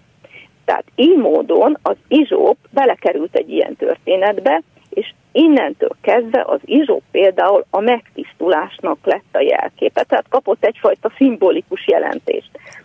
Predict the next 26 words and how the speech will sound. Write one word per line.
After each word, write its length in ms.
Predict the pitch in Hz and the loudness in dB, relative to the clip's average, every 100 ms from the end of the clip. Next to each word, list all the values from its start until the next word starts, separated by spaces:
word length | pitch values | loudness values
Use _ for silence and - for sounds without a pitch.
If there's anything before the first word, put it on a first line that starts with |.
| _ | _
És 140 | - - | -6 -2
nagyon 280 | 302 349 233 | 0 2 2
érdekes 460 | 214 185 - 214 | 0 0 -4 -4
egyébként, 580 | - 190 190 - 185 262 | -2 -2 -2 0 0 0
hogy 160 | 233 208 | 0 0
ez 120 | 208 | 0
átment 420 | 220 240 208 196 | 0 -2 -2 -2
az 100 | 180 | -2
Új 180 | 185 156 - | -2 -6 -4
Szövetségbe 640 | 156 - - 190 190 180 | -2 -2 -2 -6 -4 -2
is. 200 | 180 302 _ _ _ _ | -2 -2 _ _ _ _
János 420 | - 247 320 208 | -2 0 0 0
evangélista 960 | - 208 190 190 202 - 196 - 160 - _ _ | 0 0 0 0 -2 -2 -6 -4 -4 -4 _ _
írja 420 | - 233 226 214 - | -2 0 2 0 -2
azt, 300 | - 180 294 _ _ _ _ | -2 -2 -2 _ _ _ _
hogy 320 | - 160 160 - _ | -2 0 0 -4 _
Jézus 500 | 190 240 294 - - | 0 2 0 -4 -8
keresztjénél 1040 | - 175 160 - - - 190 170 170 226 311 _ _ _ _ _ - | -4 -2 -2 -6 -6 -2 -2 0 0 2 -2 _ _ _ _ _ 0
izsópra 560 | 277 277 240 165 165 - | 2 4 0 0 -2 -2
tűzött 340 | 208 208 165 - | -4 0 0 0
szivacsal 680 | - 233 151 - - 220 208 | -2 0 0 -4 -4 0 0
kínáltak 640 | - 247 185 - - - - | 0 -2 -2 -4 -6 -8 -4
neki 240 | 196 - | -6 -6
borecetet, 640 | 170 165 147 - - - - | -2 0 0 -4 -8 -6 -6
amikor 360 | - 165 - 175 - | -4 -4 -4 -4 0
szomja-, 360 | 190 165 - | 0 0 -4